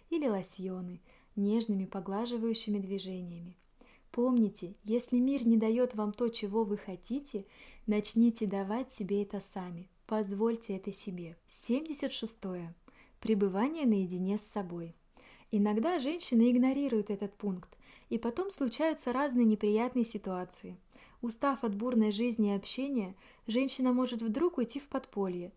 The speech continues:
чтобы набраться сил. Если вы поймёте, что каждому человеку,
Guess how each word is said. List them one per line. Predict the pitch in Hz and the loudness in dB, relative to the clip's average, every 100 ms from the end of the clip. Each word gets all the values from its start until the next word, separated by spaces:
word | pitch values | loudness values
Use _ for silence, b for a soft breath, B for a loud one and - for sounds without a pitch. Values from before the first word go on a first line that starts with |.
| - | -14
чтобы | - 220 208 | -6 -2 0
набраться | 202 202 247 302 208 | 0 0 -4 -4 -6
сил. | 196 - 180 185 _ B B B B | -6 -8 -10 -12 _ B B B B
Если | 220 233 240 | 0 0 2
вы | 233 233 | 0 0
поймёте, | 233 220 220 247 240 | 4 4 6 2 -2
что | 208 - | -6 -6
каждому | 214 - 233 202 208 | -4 -2 -2 0 -2
человеку, | 202 - 202 196 226 311 - | -2 -4 -4 -2 -2 -4 -8